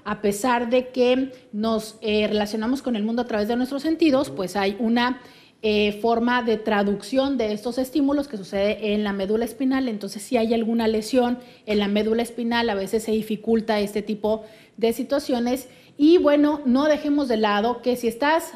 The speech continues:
Speaker 1: muy enojada, muy triste, resentida o algunos otros temas de pareja, tampoco funciona el placer erótico. Entonces, alguna de todas estas... Eh, opciones pudiera estar siendo la causante. Mi sugerencia,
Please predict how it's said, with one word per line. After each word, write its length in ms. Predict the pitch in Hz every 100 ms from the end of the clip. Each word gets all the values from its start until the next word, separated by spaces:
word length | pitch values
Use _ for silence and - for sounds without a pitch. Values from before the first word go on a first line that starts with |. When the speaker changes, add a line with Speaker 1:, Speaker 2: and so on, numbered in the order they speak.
| - -
Speaker 1:
muy 300 | 220 311 381
enojada, 560 | 381 247 269 269 277 240
muy 280 | 233 311 359
triste, 360 | 320 330 330
resentida 560 | 269 247 202 208 269 269
o 80 | 214
algunos 420 | 190 233 262 262
otros 300 | 254 254 247
temas 300 | 233 226 208
de 100 | 294
pareja, 520 | 294 214 214 254 285 - - _ -
tampoco 680 | 220 202 185 - 330 339 285
funciona 640 | 220 214 233 220 226 233 233
el 200 | 233 254
placer 460 | 202 180 208 214 214
erótico. 520 | 185 180 165 175 208
Entonces, 500 | 233 294 302 349 359 - -
alguna 320 | 233 285 381 453
de 80 | 427
todas 240 | 403 381 403
estas... 400 | 381 403 415 - - _ _ _
Eh, 600 | - 233 226 226 214 202 - - _ _ _ _
opciones 800 | - 220 180 294 330 403 466 - -
pudiera 420 | 240 226 240 262
estar 300 | 269 269 254
siendo 320 | 247 247 247
la 180 | 240 277
causante. 840 | 285 202 190 233 233 262 285 - -
Mi 120 | 226
sugerencia, 640 | 226 240 233 254 269 277